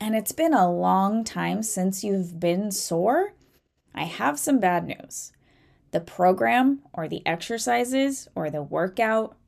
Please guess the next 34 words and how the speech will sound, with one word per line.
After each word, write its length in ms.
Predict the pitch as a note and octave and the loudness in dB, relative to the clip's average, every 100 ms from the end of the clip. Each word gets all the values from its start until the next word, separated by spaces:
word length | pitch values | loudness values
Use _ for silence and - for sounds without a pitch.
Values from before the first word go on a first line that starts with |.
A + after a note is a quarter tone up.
| _ | _
or 140 | - D#3 | -8 -6
the 120 | D#3 | -6
routine 840 | D3+ D#3 E3 - C#4+ C#4 C4+ C4 C4+ | -6 -8 -8 0 4 8 8 6 2
or 160 | - B3 | 0 0
whatever 540 | A3 B3 A#3 A3+ C4+ | 6 6 6 4 4
it 120 | C4+ G3+ | 4 4
is 180 | F#3+ | 0
that 120 | F#3 F3 | 0 -2
you've 320 | F3 E3+ E3+ | -2 -4 -4
been 180 | E3 D#3 | -6 -4
doing 460 | D#3+ F3 C4+ F#4 - _ _ _ | -4 2 2 2 -4 _ _ _
is 220 | G#3 G3 F#3 | 0 2 2
no 280 | F#3+ G#3+ | 6 10
longer 460 | C4+ A#3 F#3 F3 E3 | 10 8 2 0 -4
challenging 920 | E3 - E3+ F3 F#3+ F#3+ F3+ E3+ E3 - | -6 -8 -2 2 4 2 0 -2 -6 -8
your 340 | D#3+ D#3+ D#3+ | -6 -4 -4
body, 500 | D#3 E3 D#3 - - - - - | -2 -2 -2 -8 -14 -20 -20 -8
which 260 | A3+ B3 - | -2 -2 2
may 200 | C4+ A4 | 2 4
or 60 | B4 | 2
may 180 | F3+ E3+ | 2 0
not 260 | D#3 - | -2 -4
be, 380 | E3+ D3 D#3+ F#3+ - - - | -4 -4 -4 -6 -8 -20 -10
which 380 | F#3+ F#3+ F#3+ - | -2 -2 -2 -2
may 200 | G#3+ A3+ | 2 2
or 240 | G#3 G3 | 2 2
may 360 | F#3 F#3 B3+ E4+ | 4 4 4 4
not 420 | A#3+ D#3 C#3+ D3+ - - - _ F#3+ | 2 2 -2 -4 -8 -20 -20 _ -2
be 200 | A3 G3+ | 2 2
why 460 | F#3 A3 C4 F3+ | 2 2 2 4
you 260 | E3+ E3 E3 | 2 2 0
are 120 | E3 | 0
not 340 | E3 E3+ F3+ - | 0 0 0 -4
experiencing 1200 | - - - C4+ D4 B3 E3+ D#3 - C#3+ C#3+ | -8 -6 -2 2 4 4 2 -2 -4 -4 -6